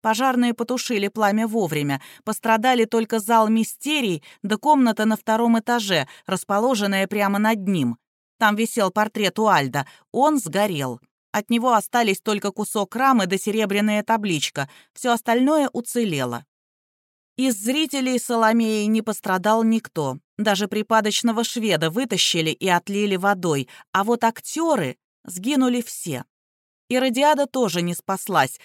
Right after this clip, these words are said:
задохнулась в дыму, пытаясь освободить Верховцева из-под горящих обломков. В доме провели обыск, и помимо обугленных трупов нашли костюмы, театральный реквизит, грим,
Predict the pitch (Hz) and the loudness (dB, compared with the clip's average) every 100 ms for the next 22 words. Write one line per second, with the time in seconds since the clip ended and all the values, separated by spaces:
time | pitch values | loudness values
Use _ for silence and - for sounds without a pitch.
0 | - - 202 208 220 - 254 226 202 180 | -20 -6 0 2 2 2 2 2 0 -2
1 | 190 220 285 269 214 233 233 214 196 190 | 2 4 2 0 -4 0 0 0 -4 -4
2 | 196 185 185 220 - 196 196 247 262 - | -2 0 0 -2 -2 -4 -4 -2 -4 -4
3 | 214 180 165 - - 208 202 190 190 196 | -4 -2 -4 -8 -10 -8 -6 -2 0 0
4 | 202 - 196 202 190 175 139 117 - - | 0 -2 -4 -6 -4 -2 0 -2 -6 -16
5 | _ _ _ _ _ _ _ _ 185 180 | _ _ _ _ _ _ _ _ -10 -4
6 | 311 311 262 233 220 233 277 - 214 180 | -2 -2 0 0 2 2 0 -2 -2 0
7 | 165 - - - - _ 220 214 214 233 | -2 -6 -12 -20 -20 _ -4 0 2 4
8 | 226 208 208 208 202 196 202 202 - 285 | 4 4 4 2 0 0 0 -2 -4 -6
9 | 311 185 156 - _ - 202 214 285 214 | -4 -2 -4 -8 _ -6 -4 -4 -4 -2
10 | 190 - 269 294 262 220 196 185 202 240 | -2 -4 -4 0 2 2 2 0 2 0
11 | 233 190 175 160 - 170 160 196 269 - | 2 2 0 -2 -4 -4 -4 -4 -4 -6
12 | 165 165 202 254 262 | -6 -2 0 2 0